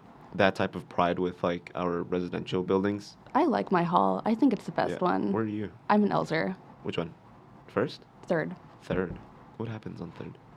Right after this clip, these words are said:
Speaker 2: Not much, but then people randomly run at times. It's
Speaker 1: Okay,
Speaker 2: fun.
Speaker 1: yeah. I think Elzer First is, like, the best place. Like, last year it was fun, and this year it's, like, literally just, like, similar people in the same hall, and it's, it's just, it's great.
Speaker 2: Should we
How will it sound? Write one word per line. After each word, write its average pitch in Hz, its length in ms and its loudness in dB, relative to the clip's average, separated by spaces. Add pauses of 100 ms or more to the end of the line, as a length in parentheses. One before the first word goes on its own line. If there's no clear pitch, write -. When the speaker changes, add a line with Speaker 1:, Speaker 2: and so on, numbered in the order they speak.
(760)
Speaker 2:
Not 208 300 2
much, 185 380 0
but 190 80 -2
then 180 160 0
people 185 260 -2
randomly 175 420 4
run 160 220 2
at 196 140 0
times. 202 440 0
It's - 440 -6
Speaker 1:
Okay, 101 200 2
Speaker 2:
fun. 90 220 2
Speaker 1:
yeah. 90 220 2 (400)
I 98 100 6
think 120 220 0
Elzer 101 260 6
First - 300 -2
is, - 100 -10
like, 82 160 -4
the 87 80 -2
best 80 300 -6
place. - 260 -10
Like, 101 160 4
last 101 320 6
year 104 260 8
it 92 60 2
was 92 300 2 (260)
fun, 95 460 2
and 90 160 -2
this 92 200 -2
year 92 100 4
it's, 87 180 -2
like, 87 140 0
literally 87 260 -2
just, - 220 -14 (260)
like, - 120 -16
similar 95 360 0
people 90 300 -6
in 87 60 -4
the 85 80 -10
same 82 220 -6
hall, - 280 -4 (120)
and - 100 -14
it's, - 140 -20 (320)
it's - 120 -18
just, - 220 -14 (260)
it's - 120 -12
great. 73 220 -2 (580)
Speaker 2:
Should - 220 -4
we 196 160 -2